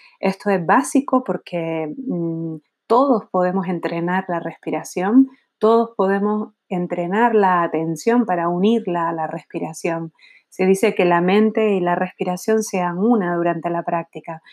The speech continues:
para que podamos, eh, trabajar con ella, ampliarla, eh, ver qué misterios hay detrás de la respiración.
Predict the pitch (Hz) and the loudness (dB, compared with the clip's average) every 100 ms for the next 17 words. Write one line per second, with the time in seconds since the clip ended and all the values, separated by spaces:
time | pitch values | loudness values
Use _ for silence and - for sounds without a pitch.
0 | _ _ 185 180 190 185 185 185 220 226 | _ _ -2 0 -2 -2 2 4 4 2
1 | 220 - _ _ _ - 180 175 170 170 | -2 -6 _ _ _ 0 2 2 0 -2
2 | 170 165 165 _ _ _ 190 180 180 208 | -4 -6 -10 _ _ _ 0 0 0 -2
3 | 214 214 208 226 202 185 185 160 160 160 | -2 0 0 2 0 0 -2 -4 -8 -6
4 | 175 208 208 180 180 185 _ _ _ 190 | 0 0 0 -2 -2 -4 _ _ _ -2
5 | 180 180 170 175 202 208 - 226 254 262 | 0 0 -2 -2 0 0 0 6 6 4
6 | - 247 220 170 175 170 170 180 175 175 | 0 2 2 -2 -4 -4 -4 -4 -4 -4
7 | 170 175 - 175 165 170 - 170 160 | -4 -6 -8 -6 -6 -6 -6 -6 -6